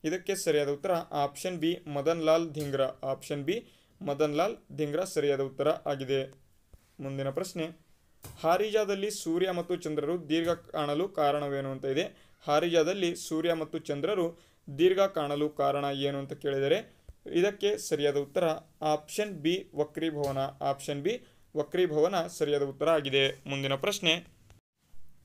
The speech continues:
ಬೆಳೆ ಹಾನಿಯನ್ನು ತಪ್ಪಿಸುವ ಸಲುವಾಗಿಗಳು ಇಲಿಯನ್ನು, ಇಲಿಯನ್ನು ನಾಶ ಮಾಡಲು ಬಳಕೆ ಮಾಡುವ ರಾಸಾಯನಿಕ ವಸ್ತು ಯಾವುದು ಅಂತ ಇದೆ.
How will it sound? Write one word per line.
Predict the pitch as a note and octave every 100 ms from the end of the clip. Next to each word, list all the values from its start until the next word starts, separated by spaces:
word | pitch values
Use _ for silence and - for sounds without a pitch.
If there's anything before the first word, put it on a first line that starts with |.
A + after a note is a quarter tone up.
| _ _ _ _ _ _ _ _ _ _ -
ಬೆಳೆ | C#3 E3 G#3+
ಹಾನಿಯನ್ನು | G#3+ G3+ F#3+ F#3+ G3
ತಪ್ಪಿಸುವ | G3+ F#3+ F#3 F3+ F3+ F3+
ಸಲುವಾಗಿಗಳು | F3 D#3+ E3 E3+ D#3 D3+ C#3+ D#3 G#3+
ಇಲಿಯನ್ನು, | - E3 F#3+ G3+ G3 F#3+ G#3+ A3+ - _ -
ಇಲಿಯನ್ನು | E3+ G#3 G3+
ನಾಶ | G3+ E3+ E3
ಮಾಡಲು | E3 D#3 F3
ಬಳಕೆ | E3 D#3+ D#3+
ಮಾಡುವ | D#3+ D3 D#3
ರಾಸಾಯನಿಕ | D#3 D3 - D3+ D3 D3+ C#3+
ವಸ್ತು | C#3+ C#3+ E3+
ಯಾವುದು | D3+ C#3+ C#3
ಅಂತ | C#3
ಇದೆ. | C#3 C#3 G3+ - -